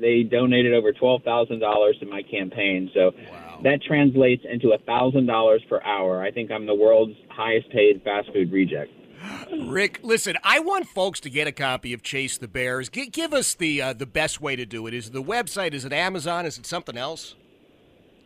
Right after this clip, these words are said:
Speaker 1: Both of those. So rick keller dot net, uh, it, you can get it there on the homepage, and also Amazon. Get it at Barnes and Noble, any place books are sold. I'm, I'm hearing a lot of good reviews. People who are ordering on Amazon are getting it the next day.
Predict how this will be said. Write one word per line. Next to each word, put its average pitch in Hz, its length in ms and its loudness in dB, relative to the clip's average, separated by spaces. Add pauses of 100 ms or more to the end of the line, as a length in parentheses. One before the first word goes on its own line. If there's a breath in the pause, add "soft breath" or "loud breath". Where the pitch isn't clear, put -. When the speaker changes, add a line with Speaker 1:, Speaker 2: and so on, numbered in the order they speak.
(260)
Speaker 1:
Both 170 180 6
of 139 120 0
those. 101 260 4
So 127 60 4
rick 131 380 4
keller 160 380 2
dot 165 260 0
net, 151 300 0 (120)
uh, 104 420 -6
it, 101 160 -6
you 117 100 -10
can 123 160 -2
get 131 140 4
it 139 140 4
there 135 200 6
on 131 80 0
the 135 60 0
homepage, 135 500 4
and 117 100 -4
also 135 360 2
Amazon. 135 720 2 (340 soft breath)
Get 113 120 4
it 127 60 6
at - 80 -4
Barnes 127 280 2
and 131 80 2
Noble, 123 320 2
any 139 160 4
place 135 340 2
books 131 240 0
are 131 160 -2
sold. 117 380 4
I'm, 139 240 0
I'm 135 140 2
hearing 202 260 2
a 175 60 2
lot 160 180 4
of 156 80 0
good 143 160 6
reviews. 135 400 6
People 147 220 4
who 143 60 6
are 131 80 6
ordering 131 420 4
on 127 240 2
Amazon 123 500 -2
are 107 60 -8
getting 117 300 0
it 110 120 -6
the 110 60 -4
next 113 320 -6
day. 98 260 2